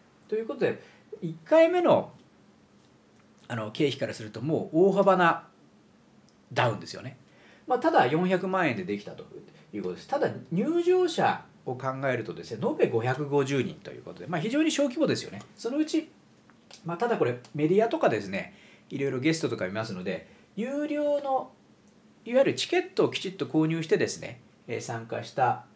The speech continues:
えー、観客は百二十一人ということで、まあ、非常に小規模ですよね。えー、ということで、四百万でできたんですけども、有料が百二十一ですからね、あの、まあ、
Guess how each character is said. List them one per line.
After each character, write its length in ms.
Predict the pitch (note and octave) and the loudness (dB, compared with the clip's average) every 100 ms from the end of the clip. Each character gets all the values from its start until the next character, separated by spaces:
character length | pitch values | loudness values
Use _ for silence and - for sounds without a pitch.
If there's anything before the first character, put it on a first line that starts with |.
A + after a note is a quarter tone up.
| _ | _
え 300 | - G#2+ G#2 - | -14 -10 -10 -10
ー、 60 | |
観 160 | B2 A#2+ | -8 -4
客 220 | D3+ D#3+ | -2 0
は 80 | F3 | 0
百 260 | A#2+ A#2+ | 0 -2
二 160 | F#3 A#3+ | -2 0
十 160 | D#3 F#2+ | 0 -2
一 220 | F2 B2 | -2 -6
人 180 | F#2 E2+ | -6 -10
と 80 | - - - _ - - | -18 -20 -20 _ -20 -18
い 140 | F#2+ | -14
う 40 | F2+ | -12
こ 100 | F#2 | -12
と 100 | F2+ | -12
で、 180 | E2 - | -14 -10
ま 80 | G3 | -6
あ、 20 | |
非 120 | D3 F3 | -4 -2
常 160 | B3 | -2
に 80 | C#4+ | -2
小 220 | - C4+ | -2 -4
規 120 | B3 | -2
模 120 | D#4+ G3 | 2 4
で 100 | A2+ | 2
す 80 | |
よ 100 | - | -2
ね。 300 | - - - - _ - - - - - - | -8 -10 -12 -20 _ -20 -20 -20 -20 -20 -12
え 340 | G2 F#2+ G2+ F#2+ | -8 -8 -10 -10
ー、 40 | |
と 80 | A2+ | -6
い 80 | A2+ | -4
う 40 | A2+ | -4
こ 120 | A#2+ | -6
と 60 | G#2 | -6
で、 80 | |
四 140 | B2 C#3+ | -6 -6
百 220 | C#3+ D3 | -6 -8
万 240 | D3 D#3+ | -6 -6
で 300 | A#2+ F#2+ - A#2+ | -4 -4 -6 -10
で 120 | D3 | -10
き 80 | - | -6
た 100 | E3 | -6
ん 60 | |
で 100 | F#3 | -2
す 80 | A3+ | -2
け 80 | A#3+ | -2
ど 60 | C3+ | -2
も、 60 | |
有 200 | A2+ B2 | -2 -2
料 200 | B2+ C3 | -2 -4
が 140 | C3 B2+ | -4 -4
百 200 | A#2+ C3 | -4 -4
二 100 | D#3 | -2
十 100 | A2+ | -2
一 300 | C#3+ A#2+ - - _ - | -4 -8 -10 -16 _ -12
で 100 | A2 | -8
す 80 | - | -8
か 100 | E2+ | -8
ら 80 | E2 | -8
ね、 220 | B2 C#3 | -10 -10
あ 40 | B2+ | -8
の、 160 | B2 | -6
ま 180 | F#3 | -2
あ、 60 | F#3 | 0